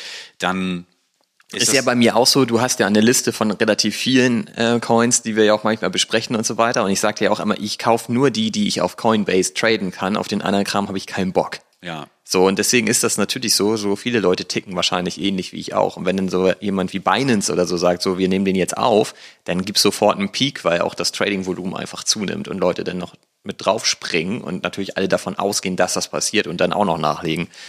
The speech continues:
Speaker 1: Mhm.
Speaker 2: Und dann hast du halt einen geilen Kurssprung. Aber das ist so geil. Du kannst auf dieses große Ganze, kannst du dir so geile Theorien überlegen und versuchen, das so für dich einzuordnen, zu verstehen. Und dann gibt es halt aber so diese kleinteiligen Sachen, wo du einfach so Domänenwissen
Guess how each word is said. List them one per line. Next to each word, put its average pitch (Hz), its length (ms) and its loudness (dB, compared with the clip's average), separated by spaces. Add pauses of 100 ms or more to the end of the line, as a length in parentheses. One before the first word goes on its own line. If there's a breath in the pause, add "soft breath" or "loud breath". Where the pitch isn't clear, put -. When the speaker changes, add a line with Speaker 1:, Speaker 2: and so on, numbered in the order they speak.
Speaker 1:
Mhm. 87 180 -14
Speaker 2:
Und 90 120 -6
dann 92 160 -2
hast 101 160 -2
du 90 80 -2
halt 90 120 -4
einen 82 140 -8
geilen 90 240 0
Kurssprung. 98 480 0
Aber 92 100 0
das 113 140 2
ist - 120 0
so 117 100 0
geil. 131 160 0
Du 87 80 -2
kannst 131 240 -2
auf 110 100 0
dieses 104 320 -2
große 120 400 2
Ganze, - 560 -2 (380 loud breath)
kannst 165 180 0
du 165 60 4
dir 156 140 4
so 147 100 2
geile 139 320 0
Theorien 139 480 0
überlegen 139 560 2
und 117 100 -4
versuchen, 131 340 -2
das 120 160 2
so 117 120 -2
für - 160 -10
dich - 180 -6
einzuordnen, - 500 -2
zu 120 120 -4
verstehen. 117 400 -2 (240 loud breath)
Und 107 160 0
dann 113 100 2
gibt - 160 -6
es 139 140 2
halt 127 160 0
aber 104 160 2
so 110 100 0
diese 110 240 -2
kleinteiligen 113 880 0
Sachen, 110 320 -2
wo 107 80 0
du 104 40 -2
einfach 107 220 -2
so 113 100 -4
Domänenwissen 104 920 0